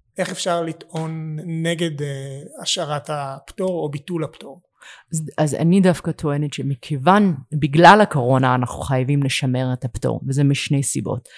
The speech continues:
Speaker 2: אה, אחד, זה כעת השמיים סגורים. אם אנחנו היינו מנותקים לפני, כפי שאמרנו, כי אין לנו מעברים יבשתיים ואפשר לצאת מפה רק במטוס או בספינה, אז אנחנו עכשיו פי זה,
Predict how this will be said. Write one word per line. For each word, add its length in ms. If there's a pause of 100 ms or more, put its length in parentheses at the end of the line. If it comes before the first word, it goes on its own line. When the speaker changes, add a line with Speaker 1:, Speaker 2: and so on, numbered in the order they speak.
(400)
Speaker 2:
אה, 160 (160)
אחד, 380
זה 200
כעת 280
השמיים 440
סגורים. 600 (420)
אם 160
אנחנו 380
היינו 220
מנותקים 640
לפני, 520 (140)
כפי 220
שאמרנו, 560
כי 100
אין 100
לנו 180
מעברים 500
יבשתיים 640
ואפשר 260
לצאת 360
מפה 340
רק 120
במטוס 500
או 60
בספינה, 500 (680)
אז 200
אנחנו 380
עכשיו 300 (520)
פי 440
זה, 140